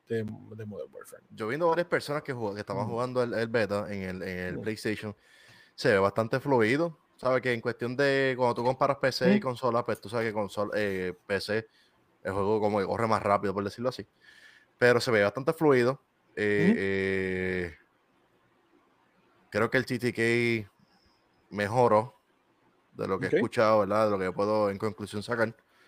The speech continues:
Speaker 2: Este, pero vamos a ver, vamos a ver cómo sale. Creo que esta semana, esta semana que viene ahora es que sale el Open para,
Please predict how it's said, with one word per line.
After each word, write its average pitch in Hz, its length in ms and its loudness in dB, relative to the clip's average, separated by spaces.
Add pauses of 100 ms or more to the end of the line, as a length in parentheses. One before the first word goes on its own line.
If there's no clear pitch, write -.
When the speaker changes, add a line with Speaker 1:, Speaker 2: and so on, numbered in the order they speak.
(500)
Speaker 2:
Este, 92 580 -2
pero 92 260 0
vamos 101 220 0
a 180 60 4
ver, 147 200 -2
vamos 123 240 -4
a 143 60 4
ver 139 160 0
cómo 107 260 -2
sale. 117 540 2
Creo 123 160 4
que 151 220 8
esta 147 180 2
semana, 151 300 4
esta 127 160 -6
semana 139 260 -2
que 143 80 0
viene 139 160 0
ahora 139 340 6
es 127 60 0
que 131 220 0
sale 131 240 4
el 120 100 2
Open 123 320 2
para, 98 540 0